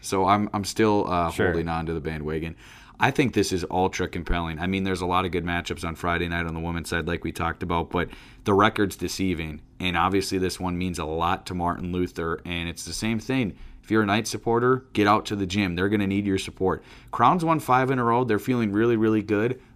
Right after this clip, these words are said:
Speaker 1: Lots of tight wins, though, Wyatt. And they don't have to apologize for that. I mean, you take a win any way you can get it, but we look back to a few weekends ago, you beat Morris by two. You beat the Jackets by six. And then you pull away, and maybe that's a sign of things to come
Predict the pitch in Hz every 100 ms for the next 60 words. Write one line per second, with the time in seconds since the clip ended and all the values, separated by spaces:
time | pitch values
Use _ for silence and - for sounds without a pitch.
0 | - 95 120 - 120 113 117 - 110 104
1 | 90 80 78 76 73 - 101 92 - 131
2 | 156 139 113 90 90 90 80 82 - 85
3 | 92 101 95 98 104 120 104 98 104 98
4 | 104 98 98 92 87 101 92 87 82 98
5 | 104 98 104 - 92 - 104 107 104 95
6 | 90 92 101 123 127 - - - 98 107
7 | 104 104 107 113 - 98 92 - 117 80
8 | - - - - - - - - 98 104
9 | 98 90 95 101 107 131 127 - - -
10 | - - 95 92 - - 123 - - -
11 | - 98 104 104 - 165 185 156 135 135
12 | 104 92 101 110 107 107 92 - 110 95
13 | 110 104 - - 113 101 90